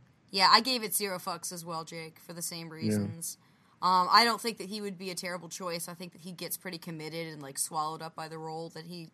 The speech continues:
Speaker 2: Yeah,
Speaker 1: plays.
Speaker 2: yeah.
Speaker 1: So, like, that could be fine, but, yeah, also at the same time, like, what the fuck's going on over there? So I can't anticipate much or care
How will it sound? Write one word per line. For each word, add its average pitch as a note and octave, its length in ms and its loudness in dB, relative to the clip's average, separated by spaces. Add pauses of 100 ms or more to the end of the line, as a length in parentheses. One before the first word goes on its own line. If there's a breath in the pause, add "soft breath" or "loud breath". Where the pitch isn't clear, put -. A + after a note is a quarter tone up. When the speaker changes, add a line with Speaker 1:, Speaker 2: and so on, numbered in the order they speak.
Speaker 2:
Yeah, B2+ 300 8
Speaker 1:
plays. A2 200 2
Speaker 2:
yeah. G#2+ 120 2 (300 soft breath)
Speaker 1:
So, G3 260 -4
like, F3 280 -4
that F3+ 160 -2
could G#3+ 140 -8
be A3+ 80 -8
fine, A3+ 420 2
but, F3+ 260 -2 (600)
yeah, G3+ 160 4
also G3 260 -2
at F#3 80 -6
the F3+ 60 -6
same F3+ 240 -4
time, F3 200 -4
like, D3+ 140 -14
what F#3 120 -6
the - 60 -18
fuck's - 300 -6
going E3+ 200 -8
on D#3+ 180 -8
over C#3+ 140 -14
there? D3 220 -12
So D3+ 340 -10
I D3 80 -8
can't D#3+ 300 -12
anticipate D3 560 -8
much D#3+ 260 -12
or E3 160 -10
care E3 400 -10